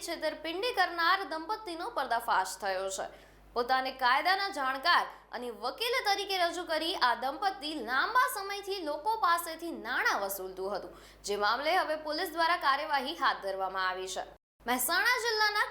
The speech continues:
કડી તાલુકામાં ફેક વકીલ બનીને લોકો સાથે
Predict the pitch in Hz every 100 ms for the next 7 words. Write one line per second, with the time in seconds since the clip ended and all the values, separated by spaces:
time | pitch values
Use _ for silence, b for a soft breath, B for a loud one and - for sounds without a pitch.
0 | 381 349 523 480 392 392 349 294 311 B
1 | B - - 392 587 403 349 320 403 554
2 | 523 320 285 277 254 339 294 302 415 480
3 | 427 330 359